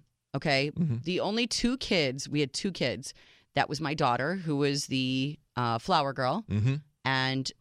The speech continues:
Speaker 1: our nephew, who was the ring bearer. After the wedding, they were gone.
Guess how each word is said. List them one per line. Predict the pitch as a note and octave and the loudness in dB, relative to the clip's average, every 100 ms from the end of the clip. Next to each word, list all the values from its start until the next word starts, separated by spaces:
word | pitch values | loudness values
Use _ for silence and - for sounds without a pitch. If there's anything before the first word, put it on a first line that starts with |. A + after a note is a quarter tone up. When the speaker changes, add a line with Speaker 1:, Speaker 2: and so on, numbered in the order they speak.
| _ | _
Speaker 1:
our | C#3+ D3+ | 0 2
nephew, | C3+ - E2+ G#2+ - _ | 0 -2 -6 -6 -8 _
who | C#3 C3+ | 0 0
was | B2 C3 | 0 -2
the | C#3 C3+ | -2 0
ring | D#3+ C4+ F3+ | 2 2 2
bearer. | C3+ F2+ B2+ - _ _ | 0 -2 -8 -12 _ _
After | D3+ F3+ A3 | 2 2 0
the | G#3 F3+ | 0 0
wedding, | D3 D3 F#3+ A#3+ D4 D4 _ _ _ | 2 2 0 0 -2 -4 _ _ _
they | C#3 C#3+ | 0 2
were | D3 | 2
gone. | C#3+ C3 C#2+ C3 | 2 0 -2 -8